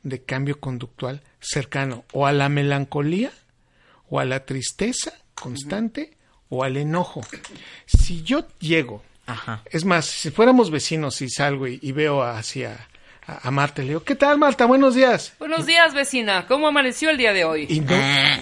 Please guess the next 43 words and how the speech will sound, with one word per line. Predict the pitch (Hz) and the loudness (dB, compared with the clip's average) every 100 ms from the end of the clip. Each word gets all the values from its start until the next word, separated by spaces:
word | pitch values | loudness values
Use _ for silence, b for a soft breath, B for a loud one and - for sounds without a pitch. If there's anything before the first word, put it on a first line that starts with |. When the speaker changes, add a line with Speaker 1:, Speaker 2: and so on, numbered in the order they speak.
| - | -2
Speaker 1:
y | 156 | 2
no | 180 269 | 4 6
nos | 370 - | 4 2
contesta, | 180 165 - 160 - 160 202 | 0 2 2 0 0 -2 -2
Speaker 2:
Sí, | |
Speaker 1:
o | - | 0
se | |
Speaker 2:
claro, | 202 247 | 2 4
Speaker 1:
sube | 240 294 | 4 4
a | |
su | 277 | 2
Speaker 2:
es | - | 0
Speaker 1:
coche | 226 - | -4 -2
y | - | 0
se | 170 | 2
va, | 151 170 - - - B B B B B _ | 4 2 0 -6 -12 B B B B B _
aunque | - 185 185 | 2 2 4
la | 190 180 | 4 2
justifiquen | 175 - 180 233 254 214 | -2 -4 0 2 2 2
y | |
que | - 160 | -2 -4
te | |
digan, | 185 233 | -4 -4
"Ah, | 320 330 | -6 -4
sí | 262 226 | -4 0
es." | 190 165 165 - | 0 0 -2 -6
Speaker 2:
Es | 113 131 127 135 143 - | -12 -12 -10 -10 -10 -14
que | - | 2
Speaker 1:
Tú | 269 | 6
Speaker 2:
ella | 294 | 6
de, | 262 - | 4 0
ella | 269 285 285 | -2 2 2
a | |
las | 220 196 | 2 -2
mañanas | 196 208 220 220 | -8 -6 -6 -6
siempre | - 202 180 | -6 -6 -8
está | 175 190 | -6 -6
con | 180 151 | -6 -6
carota, | 135 127 120 - - - | -4 -4 -6 -12 -18 -16
¿no? | 123 156 247 _ | -12 -10 -12 _
Speaker 1:
Ese, | 196 214 - - - - | -2 0 0 -2 -10 -4
ese | 196 - 311 | -2 2 2
factor, | - 151 - - 135 185 | 2 -2 -4 -10 -8 -8